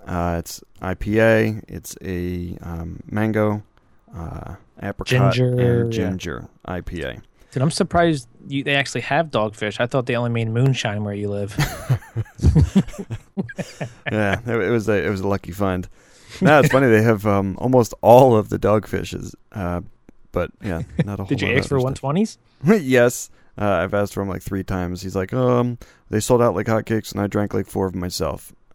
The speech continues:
Speaker 2: Oh, what an
Speaker 1: I was
Speaker 2: asshole.
Speaker 1: like, "Okay." <laughs> I don't think they're, uh, carried anymore, though. I think it was, what, April and May that they're released?
Speaker 2: Yeah, it's, it's like a,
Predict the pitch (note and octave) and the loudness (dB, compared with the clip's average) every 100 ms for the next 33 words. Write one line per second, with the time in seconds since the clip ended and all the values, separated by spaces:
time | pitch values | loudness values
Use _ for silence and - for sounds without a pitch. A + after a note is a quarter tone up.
0 | _ - C3 C3 A#2+ G#2+ G2+ F#2+ F#2+ F#2 | _ -6 -4 -4 -6 -8 -12 -12 -10 -10
1 | - - - - _ - - - _ - | -12 -14 -18 -20 _ -20 -20 -20 _ -16
2 | A#2 - - - - C#3+ - F3+ D3 C#2+ | -16 -18 -20 -8 0 0 0 -4 -6 -2
3 | G#2+ G#2 C#3 D#3 E2 D#2+ C#2+ C#2 C#2+ B2 | -4 -2 -4 -4 -4 -6 -4 -4 -4 -4
4 | C3+ A2+ G#2 - - G#2+ - G#2+ G2 G2+ | -2 -2 -2 -4 -2 -6 -2 -2 0 -2
5 | A#2+ C#3 _ A#2+ C3 B2+ C3+ C#3 D3+ _ | -2 -6 _ -6 -4 -4 -4 -6 -10 _
6 | _ B2 G#2+ A2 A#2 - B2+ - B2 A#2 | _ -4 0 -2 -4 -8 -10 -6 -6 -4
7 | A2+ | -6